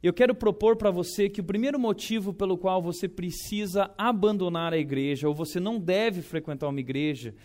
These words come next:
é porque a igreja é um lugar de gente complicada. Você já percebeu isso? Se você tá aqui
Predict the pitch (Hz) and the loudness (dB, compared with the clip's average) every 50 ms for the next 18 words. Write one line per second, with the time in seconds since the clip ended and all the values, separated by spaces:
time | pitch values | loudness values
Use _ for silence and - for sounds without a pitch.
0 | - - - - - - - 180 175 202 202 202 220 214 208 190 170 165 175 185 | -20 -20 -20 -20 -6 0 0 0 0 0 -4 2 4 4 4 4 4 6 8 10
1 | 202 214 220 202 175 214 214 208 202 190 175 151 135 156 156 165 175 180 190 180 | 10 10 8 6 4 0 0 0 0 -2 -2 0 0 0 0 2 0 0 0 -2
2 | 151 156 175 170 170 156 120 131 156 160 170 175 170 - - - 170 - - _ | -2 -2 -2 0 0 -2 -2 -2 -2 -2 -2 -4 -6 -6 -10 -14 -14 -14 -16 _
3 | _ - 190 185 185 196 196 196 - - 190 190 - - - - 135 117 110 101 | _ -4 -2 -2 -2 -2 -4 -6 -8 -8 -8 -8 -8 -10 -6 -4 -2 -2 -4 -6
4 | - - - _ _ _ _ _ _ _ _ _ _ _ _ _ _ - - _ | -10 -18 -20 _ _ _ _ _ _ _ _ _ _ _ _ _ _ -20 -20 _
5 | _ - _ - - - - _ - - - - - 214 202 190 185 - 175 170 | _ -20 _ -20 -20 -20 -20 _ -20 -20 -20 -10 -2 -2 2 2 2 2 0 -4
6 | 165 - 165 147 151 147 139 156 156 143 - - - - - - - - - _ | -2 -2 0 2 4 4 4 2 0 -2 -4 -8 -18 -20 -20 -20 -20 -20 -20 _
7 | - - _ - - - - - - - - - - - - - - - _ _ | -20 -20 _ -20 -20 -20 -20 -20 -20 -20 -20 -20 -20 -20 -20 -20 -20 -20 _ _
8 | _ _ _ _ - _ _ - _ _ _ - _ - - - _ _ - - | _ _ _ _ -20 _ _ -20 _ _ _ -20 _ -20 -20 -20 _ _ -16 -8
9 | - 196 202 214 208 254 254 254 - 247 - - 160 156 147 147 143 | -2 2 2 2 2 2 -2 -2 -2 -6 -6 -4 -6 -4 -4 -6 -8